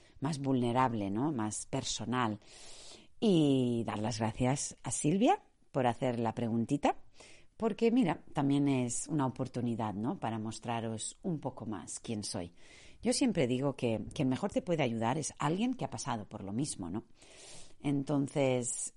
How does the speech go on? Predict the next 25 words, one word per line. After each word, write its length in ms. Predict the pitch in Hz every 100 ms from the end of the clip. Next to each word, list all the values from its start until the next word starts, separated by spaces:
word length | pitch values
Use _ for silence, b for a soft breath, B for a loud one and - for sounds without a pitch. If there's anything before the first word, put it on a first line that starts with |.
| -
qué, 480 | - 160 139 123 120 - -
qué 100 | -
bonito 340 | 180 160 123 117
que 100 | 110
nos 200 | 113 -
podamos 500 | 123 123 131 127 -
ayudar 460 | 131 113 131 120 113
e 60 | 117
inspirar 680 | 117 110 - 123 120 117 -
los 260 | - 107 -
unos 440 | 131 117 107 - -
a 80 | 117
los 200 | 113 -
otros, 400 | 139 120 165 - B B B B B
conociéndonos 800 | - 135 117 135 123 104 98 -
un 100 | 101
poco 240 | - - 95
más. 380 | 85 - - - b b b b
Pues 180 | 123 113
nada, 280 | 104 104 101
te 100 | -
invito 460 | 117 123 135 120 -
a 80 | -
conocerte 720 | 139 160 - 214 - 359 370 - B B B B -
y, 460 | 131 117 107 104